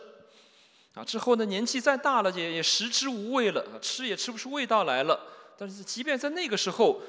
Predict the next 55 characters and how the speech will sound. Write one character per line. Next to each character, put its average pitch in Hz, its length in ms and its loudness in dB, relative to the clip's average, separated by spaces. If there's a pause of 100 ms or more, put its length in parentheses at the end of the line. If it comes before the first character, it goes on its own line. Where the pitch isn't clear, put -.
求 240 380 -2
医 262 240 -6
治 247 260 2
病， 233 240 2 (640)
也 113 240 -2
可 165 240 0
以 143 120 -2
填 123 280 -2
满 127 220 -4
他 113 160 -8
们 107 240 -8
全 110 340 -12
部 135 160 -14
的 101 80 -10
时 - 140 -10
间， 92 240 -12 (1000)
很 127 140 -14
容 135 200 -8
易 220 140 -8
的。 - 100 -16 (380)
啊， 80 120 -16 (680)
那 165 80 -14
再 277 180 -2
以 196 160 -6
后 247 200 2
呢？ 233 160 4 (1400)
就 185 120 -16
没 135 160 -6
有 202 120 -4
以 151 140 -8
后 180 200 -6
了， 165 160 -10
再 - 140 -12
以 117 140 -12
后。 139 280 -14
<laughs> - 120 -18 (1600)
啊， - 100 -20
所 - 160 -10
以 - 20 -8
这 247 200 -4
些 190 200 2
人 151 200 0
他 185 100 -8
们 202 80 -6
最 254 280 0
后 240 200 -2
得 214 260 2
不 311 100 -2
到 285 180 6
永 160 220 0
生， 226 260 4
那 226 60 2
怪 240 260 4
谁 151 320 2
呢？ 233 120 0